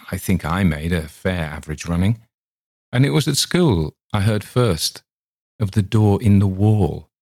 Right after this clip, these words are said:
that I was to hear of a second time only a month before his death.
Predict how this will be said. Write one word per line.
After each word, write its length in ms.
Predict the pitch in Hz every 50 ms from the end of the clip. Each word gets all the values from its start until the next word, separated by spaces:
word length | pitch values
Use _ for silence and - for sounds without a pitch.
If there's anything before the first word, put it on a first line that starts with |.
| _ _ _ _ _ _ _ _ _ _ _ _
that 140 | - 98 92
I 80 | 92
was 160 | 95 90 90 -
to 100 | - 92
hear 220 | 90 104 101 95
of 100 | 90 80
a 140 | 87 - - 113
second 260 | 113 117 - 120 104
time 280 | - - 82 80 80
only 260 | 78 80 95 95 98 101
a 60 | 95
month 340 | 92 95 98 98 95 - -
before 300 | 98 - - 101 92 92
his 140 | 98 92
death. 420 | - - 110 104 101 95 - -